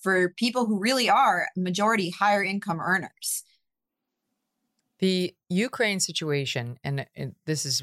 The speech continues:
Speaker 2: without respect to the merits of it, 'cause I understand that people there are suffering and for sure, you know, they have been, have had their country invaded. Um, it, it reminds me of, like, a bad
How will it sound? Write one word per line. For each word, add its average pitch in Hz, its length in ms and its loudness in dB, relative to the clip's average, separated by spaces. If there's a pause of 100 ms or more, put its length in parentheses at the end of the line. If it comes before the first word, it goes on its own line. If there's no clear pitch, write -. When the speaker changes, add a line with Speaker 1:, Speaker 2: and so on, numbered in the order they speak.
Speaker 2:
without 135 340 -2
respect 127 440 -6
to 127 140 -2
the 117 140 -4
merits 127 360 -2
of 117 140 -4
it, 123 60 -8
'cause 120 100 -10
I 127 100 -4
understand 123 440 -4
that 117 80 -12
people 131 220 -8
there 127 120 -2
are 120 80 -4
suffering 123 640 -4
and 127 200 -4
for 135 80 -8
sure, 127 380 -2 (320)
you 143 120 -4
know, 131 140 -8
they 143 120 -4
have 123 180 -6
been, 131 200 -2
have 156 180 -2
had 156 120 0
their 135 120 -4
country 156 320 -4
invaded. 123 400 -4 (580)
Um, 170 400 2 (1120)
it, 214 160 0
it 214 80 4
reminds 208 460 0
me 180 160 0
of, 160 280 0 (120)
like, 160 120 2
a 151 40 2
bad 147 680 -2